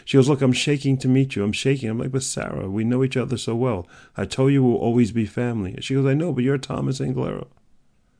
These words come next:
And it occurred to me, the investment I made, I volunteered my time. This wasn't to make money. It was just, I wanted to do this.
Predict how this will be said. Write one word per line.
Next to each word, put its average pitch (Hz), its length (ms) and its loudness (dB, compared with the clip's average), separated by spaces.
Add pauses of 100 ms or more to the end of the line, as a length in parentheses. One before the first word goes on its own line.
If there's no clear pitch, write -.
(1400)
And 113 160 2
it 131 100 6
occurred 135 360 2
to 104 60 -4
me, 92 280 -6 (1600)
the 123 140 6
investment 135 720 2
I 131 100 0
made, 123 540 -4 (1120)
I 131 220 4
volunteered 120 560 2
my 87 160 -4
time. 90 280 -4
This 87 160 -6
wasn't 101 300 -2
to 107 80 -6
make 87 260 -6
money. 87 300 -6
It - 60 -8
was 95 140 -10
just, 90 280 -6
I 87 120 -6
wanted 98 400 -4
to 87 80 -8
do 92 180 -6
this. 82 340 -12